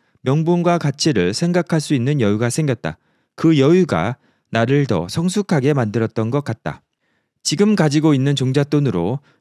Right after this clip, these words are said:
여러분이 생각하는 부자의 기준을 채우려면 시간이 얼마나 걸릴지 생각해보자. 우선 연평균 수익률을 십 퍼센트로 가정하자. 약 칠 년이면 원금의 두 배가 된다.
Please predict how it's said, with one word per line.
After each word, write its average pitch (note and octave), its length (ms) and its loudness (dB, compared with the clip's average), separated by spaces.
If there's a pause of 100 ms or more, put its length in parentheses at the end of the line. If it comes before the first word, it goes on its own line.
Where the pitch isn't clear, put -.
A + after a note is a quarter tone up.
여러분이 C#3 480 2
생각하는 D3+ 680 0
부자의 F3 420 2
기준을 C#3+ 420 -2
채우려면 D3 500 0 (300)
시간이 F#3 640 0
얼마나 F3+ 480 2
걸릴지 B2 460 0
생각해보자. C#3 640 -4 (720)
우선 C#3+ 440 2
연평균 F3+ 580 2
수익률을 F3 580 2
십 - 240 -8
퍼센트로 D#3 520 0
가정하자. A#2+ 560 -2 (400)
약 B2 180 -2
칠 A3 240 -2
년이면 C#3+ 540 2
원금의 B2 540 -2
두 B2+ 180 -6
배가 D3+ 220 2
된다. F2+ 400 -4